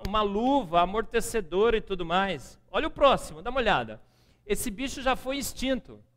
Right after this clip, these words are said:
Mas era um tubarão, e os dentes tinham, parecia com uma serra elétrica. Existiu, olha o registro fóssil ali do lado. Existiu, já foi extinto.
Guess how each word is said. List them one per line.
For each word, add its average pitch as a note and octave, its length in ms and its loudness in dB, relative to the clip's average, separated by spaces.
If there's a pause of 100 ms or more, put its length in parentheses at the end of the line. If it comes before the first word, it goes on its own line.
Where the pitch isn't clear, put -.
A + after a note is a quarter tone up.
(760)
Mas G#3 180 -2
era C4+ 140 4
um D4 60 -6
tubarão, C4 680 4
e G3+ 80 -4
os F#3 160 -6
dentes - 480 -4
tinham, C#4 320 -4
parecia A3 420 -4
com - 100 -14
uma C4 140 -2
serra B3 640 0
elétrica. A#3 1300 2 (360)
Existiu, C4 540 0
olha B3 180 6
o - 20 2
registro B3+ 460 -2
fóssil F3+ 420 4
ali D3 160 -8
do C#3+ 100 -10
lado. A2 560 -4 (600)
Existiu, A3 680 -8
já G3 100 -6
foi A3+ 200 -6
extinto. G3+ 760 -6